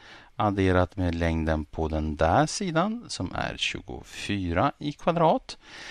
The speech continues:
är lika med den där sträckan, som då är femton komma sex minus, eller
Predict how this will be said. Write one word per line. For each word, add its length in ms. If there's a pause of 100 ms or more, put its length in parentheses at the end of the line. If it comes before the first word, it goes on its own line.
(260)
är 440
lika 480
med 260
den 260
där 280
sträckan, 760
som 260
då 320
är 300 (480)
femton 840
komma 520
sex 680 (240)
minus, 800
eller 200